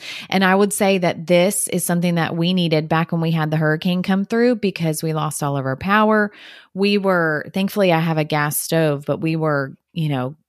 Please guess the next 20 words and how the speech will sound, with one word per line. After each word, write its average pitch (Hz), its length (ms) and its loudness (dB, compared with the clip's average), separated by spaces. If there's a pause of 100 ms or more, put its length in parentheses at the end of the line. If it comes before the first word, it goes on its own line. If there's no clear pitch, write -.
(420)
Googling 160 580 -2
how 156 240 -4
to 151 80 -4
make 147 200 -4
coffee 147 440 -6
on 135 240 -6
the 143 100 -10
stove. - 560 -4 (500)
<laughs> - 0 - (520)
I 247 420 2
would 311 100 6
have 220 160 2
really 220 300 4
loved 208 280 2
to 262 80 0
have 214 120 0
had 196 220 0
one 190 160 -4
of 185 60 -4
these. 185 360 -2